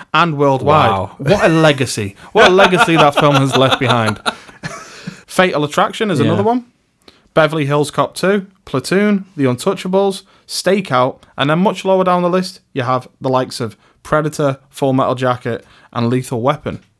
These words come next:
Speaker 1: I mean, it's a really decent year, but it's,
Speaker 2: It's not
Speaker 1: uh,
Speaker 2: a vintage year.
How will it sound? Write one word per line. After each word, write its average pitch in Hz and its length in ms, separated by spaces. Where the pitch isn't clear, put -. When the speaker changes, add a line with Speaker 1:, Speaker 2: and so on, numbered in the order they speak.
Speaker 1:
I 277 80
mean, 294 200
it's 285 160
a 196 40
really 277 280
decent 185 540
year, 202 220
but 123 300
it's, - 180
Speaker 2:
It's - 80
not 156 160
Speaker 1:
uh, 139 40
Speaker 2:
a - 20
vintage 123 460
year. 101 260